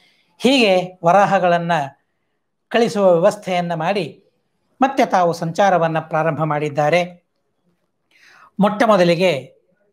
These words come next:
ದಕ್ಷಿಣ ದಿಕ್ಕಿನಲ್ಲಿರುವ ಎಲ್ಲ ತೀರ್ಥಕ್ಷೇತ್ರಗಳ ಸಂಚಾರವಾಗಿದೆ. ಅದಾದ ಮೇಲೆ ಉತ್ತರ ದಿಕ್ಕಿಗಳಲ್ಲಿರುವ ತೀರ್ಥಗಳಿಗೆ ಹೋಗಬೇಕು ಅಂತ ಆಲೋಚನೆಯನ್ನು ಮಾಡಿ ಮೊಟ್ಟ ಮೊದಲಿಗೆ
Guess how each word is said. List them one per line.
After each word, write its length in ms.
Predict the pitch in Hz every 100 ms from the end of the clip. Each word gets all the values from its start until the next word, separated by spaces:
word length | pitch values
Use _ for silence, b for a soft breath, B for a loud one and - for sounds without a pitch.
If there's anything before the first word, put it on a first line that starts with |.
| 170
ದಕ್ಷಿಣ 340 | 208 220 277 247
ದಿಕ್ಕಿನಲ್ಲಿರುವ 680 | 208 - 214 185 180 180 185 165 143
ಎಲ್ಲ 480 | 165 202 220 240 277 285
ತೀರ್ಥಕ್ಷೇತ್ರಗಳ 880 | 196 185 220 - 190 180 175 160 175 147 - _ _ _ _
ಸಂಚಾರವಾಗಿದೆ. 920 | - 214 208 226 185 160 151 143 170 185 190 _ _ _ _ _
ಅದಾದ 240 | 196 240 262
ಮೇಲೆ 200 | 240 240
ಉತ್ತರ 360 | 202 190 277 262 233
ದಿಕ್ಕಿಗಳಲ್ಲಿರುವ 800 | - 226 202 190 185 185 190 175 131 - _ _ _ _ _
ತೀರ್ಥಗಳಿಗೆ 680 | 233 254 262 233 208 202 202
ಹೋಗಬೇಕು 600 | 170 214 202 196 196 185
ಅಂತ 240 | 185 185 190 156 127 185
ಆಲೋಚನೆಯನ್ನು 640 | 190 190 185 175 170 165
ಮಾಡಿ 240 | 156 202 170
ಮೊಟ್ಟ 260 | 185 180
ಮೊದಲಿಗೆ 680 | 180 160 151 160 190 127